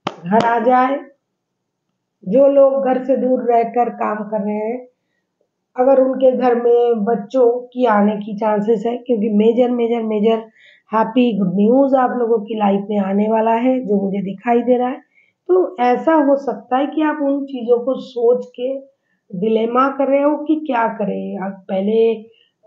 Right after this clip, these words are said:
अ, काम के बारे में सोचे, जो लोगों के पास रिश्ता नहीं है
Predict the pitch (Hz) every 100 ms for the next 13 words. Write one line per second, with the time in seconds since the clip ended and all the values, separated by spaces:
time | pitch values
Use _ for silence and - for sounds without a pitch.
0 | 214 202 190 185 233 220 233 262 262 254
1 | 254 254 254 247 - 269 233 240 240 247
2 | 247 254 247 247 233 240 233 240 208 214
3 | 208 - 269 254 226 214 214 -